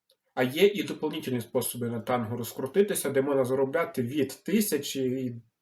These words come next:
до безкінечності. Є й такі варіанти. Ну, там вже треба знімати не публічні ефіри, а приватні.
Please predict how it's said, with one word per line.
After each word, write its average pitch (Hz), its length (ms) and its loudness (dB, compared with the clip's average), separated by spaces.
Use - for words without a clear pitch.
до 123 440 -4
безкінечності. 120 1080 -2
Є 143 120 2
й 143 40 0
такі 135 280 0
варіанти. 151 640 4
Ну, 135 120 2
там 160 220 2
вже 131 460 8
треба 131 300 6
знімати 127 1000 2
не 127 280 2
публічні 156 720 0
ефіри, 151 340 2
а 127 120 4
приватні. 117 640 0